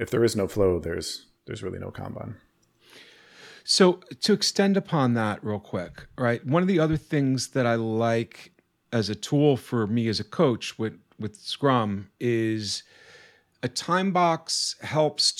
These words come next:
Speaker 2: to guide the team towards, and I would use the size word, but I don't specifically mean size, numerical value size. I mean complexity, risk, uncertainty,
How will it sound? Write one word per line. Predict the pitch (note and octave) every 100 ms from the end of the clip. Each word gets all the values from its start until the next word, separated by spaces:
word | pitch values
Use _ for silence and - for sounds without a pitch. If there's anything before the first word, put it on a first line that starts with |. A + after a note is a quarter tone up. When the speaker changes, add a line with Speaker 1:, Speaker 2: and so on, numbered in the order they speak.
| -
Speaker 2:
to | C#3 B2+ B2+ B2 B2 A#2
guide | G2 B2+ C3 D3 D3
the | C3
team | C3+ - B2+ A#2+ A#2 A2+ A2+ A2+ G#2+ _ _ _ _ _ _ _ _ _ -
towards, | - C3 B2+ A#2+ G#2 - - _ _ - - - _ _ -
and | A#2+
I |
would | A#2 A2+
use | C#3 B2+
the | C3
size | - A#2+ A#2+ A#2+
word, | A2+ B2 B2 B2 G2+
but | A2
I |
don't | A2 A2+ - -
specifically | - A#2+ - A#2 G#2+ G#2 G#2+
mean | G#2+ G2+
size, | G2 A2+ G#2+ G#2+ G#2+ G#2 G#2
numerical | G2 G2+ G2+ G#2 F#2+
value | G2+ G#2 A2+
size. | A2 C3 C3 C3 C3+ - - - - - A2
I |
mean | A2 G#2+ G#2+ G#2 G2+
complexity, | - G2+ A#2+ A2 - A2 G#2
risk, | G2 G#2 G2 -
uncertainty, | F2+ F#2 A2 F#2+ F2+ - G2 F#2+ F#2